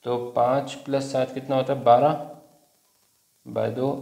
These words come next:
मतलब छः। तो हमारा जो मिड पॉइंट हो गया वो हो गया ज़ीरो कॉमा सिक्स हो गया। तो इसका जो मिड पॉइंट हो गया ज़ीरो कॉमा सिक्स। तो इसके नीचे जो है दो और क्वेश्चन दे रखे हैं, तो I request कि वो दोनों क्वेश्चन आप खुद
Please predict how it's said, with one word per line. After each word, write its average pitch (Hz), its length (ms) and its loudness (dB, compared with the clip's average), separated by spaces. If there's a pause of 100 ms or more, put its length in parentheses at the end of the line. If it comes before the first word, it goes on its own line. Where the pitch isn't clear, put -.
(120)
मतलब 120 280 -10
छः। 110 180 -10
तो - 560 -18
हमारा 127 280 2
जो 143 120 -2
मिड 117 340 -2
पॉइंट 147 220 2
हो 131 140 0
गया 123 200 2
वो 131 120 2
हो 123 80 0
गया 135 280 0 (440)
ज़ीरो 120 380 -2
कॉमा 131 300 0 (340)
सिक्स - 320 -14
हो 104 60 -14
गया। - 140 -14 (180)
तो 117 60 -12
इसका 117 260 -8
जो 123 120 -6
मिड 113 260 -4
पॉइंट 131 180 -2
हो 110 80 0
गया 127 180 -4 (280)
ज़ीरो 113 520 -6
कॉमा 117 300 -2 (600)
सिक्स। - 380 -16 (760)
तो 131 80 -4
इसके 127 260 -4
नीचे 143 300 0
जो 147 140 6
है 151 200 2
दो 135 220 4
और 131 220 8
क्वेश्चन 143 340 0
दे 135 120 2
रखे 139 260 0
हैं, 135 220 0 (560)
तो 127 80 -2
I 117 220 8
request 147 440 2
कि 143 260 -2
वो 131 200 4
दोनों 120 320 4
क्वेश्चन 135 300 2
आप 131 160 0
खुद 107 200 -4